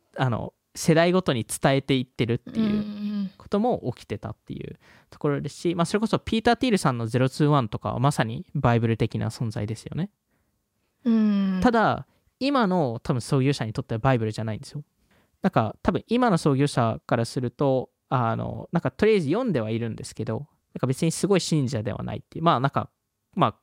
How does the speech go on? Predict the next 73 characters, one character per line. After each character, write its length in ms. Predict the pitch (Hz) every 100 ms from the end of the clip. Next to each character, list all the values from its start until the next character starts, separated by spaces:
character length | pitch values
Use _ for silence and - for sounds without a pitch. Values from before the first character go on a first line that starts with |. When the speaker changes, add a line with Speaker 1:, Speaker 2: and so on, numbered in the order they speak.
| _
Speaker 1:
そ 200 | - 180
う 20 | 143
で 80 |
す 160 | 120 -
よ 100 | -
ね、 160 | 127 127
み 120 | 110
た 120 | -
い 80 | 82
な。 180 | - - _ _ _ _ _ _ _ _ _ _ _ _ _ _ -
Speaker 2:
あ 220 | 233 233
あ、 40 | 208
そ 100 | 269
れ 80 |
は 100 | 269
当 60 | -
た 140 | 277
り 140 | 269 277
前 220 | 269 262
に 220 | 262 254 240 _ - 247 -
な 360 | 247 240 247 247
り 100 | 247
す 160 | -
ぎ 100 | 226
て、 280 | 196 143 -
み 80 | 202
た 120 | 190
い 40 | 170
な。 120 | 170
Speaker 1:
は 200 | 156 117
い。 60 |
な 60 | 139
ん 720 | 156 _ _ _ _ _ -
か 60 | -
そ 120 | 185
れ 20 |
が 60 | 165
一 80 | 220
般、 460 | 202 202 180 180
Speaker 2:
あ 40 | 185
ー。 20 |
Speaker 1:
一 60 | 175 196
般 180 | 220 202
論 160 | 185
に 120 | 185 196
変 100 | -
わ 80 | 117
っ 40 |
て 120 | - -
き 80 |
た 80 | -
っ 60 | - _
て 80 | -
い 100 | 143
う。 80 | - _ _ _ _ _ _ _ _ _
Speaker 2:
ま 60 | 220
あ、 20 |
そ 120 | -
れ 80 | 240
も 100 | 277
で 80 | 285
も 60 |
す 120 | 208 214
ご 120 | 226
い 40 |
で 80 | 202
す 100 | 180
ね。 80 | 160
正 260 | - 208 214
し 60 |
か 80 | -
っ 80 | 208
た。 160 | -